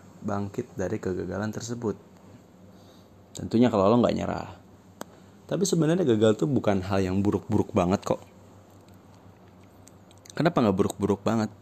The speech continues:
Soalnya cuman, cuman dari kegagalan kita bisa tahu artinya sukses kan.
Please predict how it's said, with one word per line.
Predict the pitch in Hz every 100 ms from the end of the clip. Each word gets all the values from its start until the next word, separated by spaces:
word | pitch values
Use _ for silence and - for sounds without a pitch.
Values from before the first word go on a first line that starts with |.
| - - - -
Soalnya | - - 127 156
cuman, | 131 110 104 101 104 107 120 - - -
cuman | - 151 175
dari | 123 107
kegagalan | 101 104 101 95 95 110 131
kita | 110 135
bisa | 120 104 95
tahu | 98
artinya | 98 - 110
sukses | 117 - - 85 -
kan. | 95